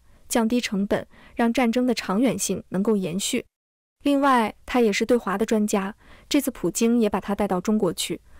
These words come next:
合作将更加的密切。这不是一个太正面的讯号。郑正炳说，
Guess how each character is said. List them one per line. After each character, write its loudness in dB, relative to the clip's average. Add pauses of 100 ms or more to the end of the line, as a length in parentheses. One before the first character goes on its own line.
(180)
合 0
作 2
将 0
更 0
加 0
的 0
密 2
切。 -4 (560)
这 0
不 0
是 2
一 2
个 2
太 -2
正 0
面 2
的 -4
讯 -2
号。 -6 (560)
郑 2
正 2
炳 -2
说， 0